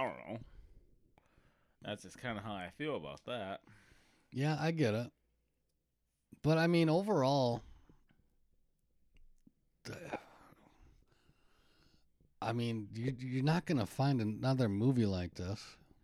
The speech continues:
Speaker 1: No.
Speaker 2: I mean, the Stockman kinda brought up Human
Speaker 1: <clears throat>
Speaker 2: Centipede, but that's not even
Speaker 1: Not
Speaker 2: really
Speaker 1: even
Speaker 2: quite the
Speaker 1: close.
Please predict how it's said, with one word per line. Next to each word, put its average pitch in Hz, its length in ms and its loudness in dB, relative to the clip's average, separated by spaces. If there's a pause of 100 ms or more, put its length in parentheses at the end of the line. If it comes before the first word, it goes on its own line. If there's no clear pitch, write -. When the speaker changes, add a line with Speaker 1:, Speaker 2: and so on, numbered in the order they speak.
(720)
Speaker 1:
No. 123 240 -2
Speaker 2:
I 127 160 4
mean, 135 320 8
the 131 360 8
Stockman 139 640 4
kinda 127 260 6
brought 117 280 8
up 113 160 6
Human 120 280 4
Speaker 1:
<clears throat> - 0 -
Speaker 2:
Centipede, 107 720 4
but 113 100 -4
that's 147 280 0
not 131 180 2
even 104 300 2
Speaker 1:
Not 135 160 6
Speaker 2:
really 139 120 6
Speaker 1:
even 120 100 2
Speaker 2:
quite 107 260 6
the 123 100 2
Speaker 1:
close. 104 260 4